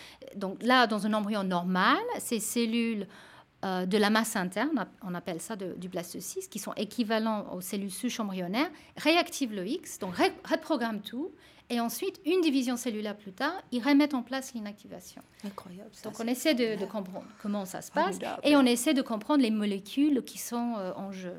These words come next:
Speaker 1: Et on a, on a, pas, pas mon équipe, c'est, c'était découvert maintenant il y a plus que vingt ans, que un des molécules clés de ce processus est un A R N,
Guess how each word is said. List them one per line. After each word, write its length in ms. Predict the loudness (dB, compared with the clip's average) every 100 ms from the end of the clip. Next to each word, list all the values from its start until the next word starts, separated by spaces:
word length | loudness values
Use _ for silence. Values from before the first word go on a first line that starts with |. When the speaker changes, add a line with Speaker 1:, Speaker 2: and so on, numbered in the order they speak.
| -12
Speaker 1:
Et 140 | -10
on 100 | -6
a, 220 | -4 -4 -8 -12 -14
on 120 | -8
a, 460 | -6 -4 -4 -6 -8 -14 -6
pas, 120 | -4
pas 200 | 2 4
mon 140 | 4 2
équipe, 420 | 0 0 0 -2
c'est, 260 | -6 -4 -6
c'était 300 | -6 -8 -2
découvert 580 | -2 0 -2 0 0 -2
maintenant 220 | -6 -6
il 80 | -6
y 40 |
a 40 |
plus 240 | -4 -4 -4
que 80 | -6
vingt 320 | -4 -6 -4
ans, 160 | -4
que 140 | -4 -10 -12 -18 -4
un 160 | 2 4
des 120 | 4
molécules 520 | 2 -2 -6 -10 -12 -14
clés 460 | -10 0 2 2 -2 -14
de 60 |
ce 140 | -14 -14
processus 720 | -12 -12 -12 -10 -6 -6 -8 -18 -20 -20 -16
est 120 | -12
un 120 | -6 0
A 240 | 2 2
R 80 | 0
N, 200 | -2